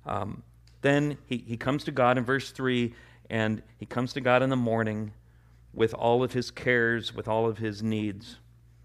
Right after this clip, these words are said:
Do you ever wake up in the morning and realize that all the cares of your life got up an hour before you and got fully dressed and are looking down over you with mean faces at you?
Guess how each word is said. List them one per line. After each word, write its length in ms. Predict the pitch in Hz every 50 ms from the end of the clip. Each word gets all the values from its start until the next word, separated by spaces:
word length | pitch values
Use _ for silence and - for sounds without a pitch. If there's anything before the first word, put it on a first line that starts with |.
| - - -
Do 60 | -
you 20 | 110
ever 140 | 110 127
wake 180 | 123 123 127 123
up 140 | 147 127 135
in 60 | 131
the 60 | 131
morning 380 | 123 120 120 123 127 131 127 123
and 240 | 113 104 101 98 98 - - - - - - - _ - - - - - - - -
realize 480 | - 117 127 123 120 117 117 120 117 -
that 100 | 113 104
all 160 | 107 117 117
the 80 | 113
cares 340 | 110 - - 123 120 120 107 117
of 100 | 110 110
your 120 | 117 113
life 320 | 110 110 110 113 113 -
got 200 | - 117 113 113
up 160 | 117 113 110 113
an 80 | 107
hour 340 | 104 104 110 113 110 113 117
before 340 | 104 104 104 - - 117 113
you 260 | 104 107 113 110 110
and 120 | 113 107
got 180 | 104 104 - -
fully 280 | - 120 110 110 117 110
dressed 440 | 98 104 107 110 113 110 - -
and 100 | 117 107
are 180 | 101 95 92 92 - - - - - - - - - - - - - - - - - - - - - - - -
looking 400 | - 127 127 123 - 123 120 123
down 260 | 107 120 120 120 120 117
over 180 | 120 117 120
you 240 | 117 110 110 113 117
with 200 | 113 113 110 -
mean 300 | 110 107 110 113 117 117
faces 480 | 110 - 117 113 113 113 - 123 110 113
at 200 | 117 117 107 110
you? 380 | 113 110 110 120 120 117 127